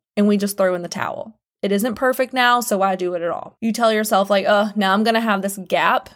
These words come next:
in my habit tracker." We tell ourselves that we have to start over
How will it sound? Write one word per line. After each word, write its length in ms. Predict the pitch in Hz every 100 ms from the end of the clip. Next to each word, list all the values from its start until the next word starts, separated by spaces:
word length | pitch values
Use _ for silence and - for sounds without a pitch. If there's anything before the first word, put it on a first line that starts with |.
| -
in 140 | 202
my 100 | 202
habit 300 | 196 190 196
tracker." 480 | - 214 196 208 208
We 140 | 185
tell 160 | 180 190
ourselves 500 | 180 190 190 180 180
that 140 | 180
we 120 | 180 185
have 160 | 185
to 80 | -
start 320 | 185 - 170 -
over 580 | 226 240 214 226 220